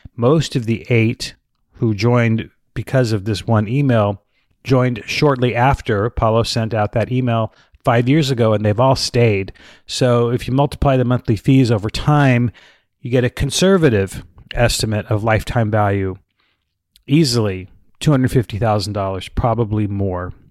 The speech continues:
It's possible to say, of course, uh, you know, but Paulo has low turnover,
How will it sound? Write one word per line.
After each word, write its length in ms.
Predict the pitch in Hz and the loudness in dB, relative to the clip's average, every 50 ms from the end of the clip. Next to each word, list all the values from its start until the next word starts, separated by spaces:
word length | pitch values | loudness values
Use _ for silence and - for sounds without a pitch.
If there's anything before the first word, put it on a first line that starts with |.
| _ _ - - - _ - _ _ _ _ | _ _ -20 -20 -20 _ -20 _ _ _ _
It's 140 | - - | -18 -18
possible 560 | - _ - - 127 127 113 - 117 107 104 92 | -14 _ -2 0 2 2 0 -2 -4 -4 -4 -4
to 80 | 104 | -4
say, 320 | - - - 127 113 107 104 | -4 -2 0 2 2 2 2
of 160 | 104 - - | 0 -2 -6
course, 420 | - - 107 98 104 - - - _ _ _ _ _ _ _ _ _ _ _ _ - | -2 -2 -2 -2 -2 -6 -8 -10 _ _ _ _ _ _ _ _ _ _ _ _ -16
uh, 60 | - - | -16 -14
you 260 | 120 131 127 127 113 | -14 -12 -8 -6 -6
know, 120 | 107 104 | -4 -4
but 220 | 98 110 - - - | -4 -6 -8 -6 -6
Paulo 540 | - - 131 135 135 127 120 117 107 92 - - - | -2 0 2 4 4 4 4 4 2 0 -6 -14 -12
has 340 | - 123 139 127 120 101 104 | -6 -2 0 0 0 0 0
low 220 | 110 120 123 123 | 0 0 0 0
turnover, 640 | - - 131 123 123 113 98 98 92 95 101 117 123 | 0 -2 -2 0 0 0 0 -2 -2 -4 -6 -6 -8